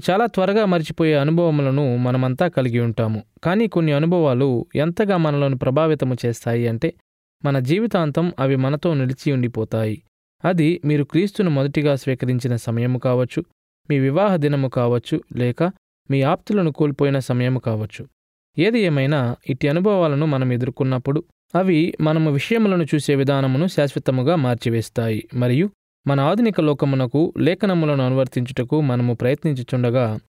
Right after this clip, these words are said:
క్రీస్తు అనుచరులమైన మన విషయములో కూడా ఇదే వాస్తవమై ఉన్నది.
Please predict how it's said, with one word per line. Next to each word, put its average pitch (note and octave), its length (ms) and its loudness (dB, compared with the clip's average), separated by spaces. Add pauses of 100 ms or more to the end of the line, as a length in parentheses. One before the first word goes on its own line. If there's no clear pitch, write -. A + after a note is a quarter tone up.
(440)
క్రీస్తు A3 320 0
అనుచరులమైన C#3 680 0
మన B2+ 240 0
విషయములో C3 500 0
కూడా B2+ 340 -2
ఇదే C#3 200 2
వాస్తవమై A#2+ 600 -2
ఉన్నది. G#2+ 300 -4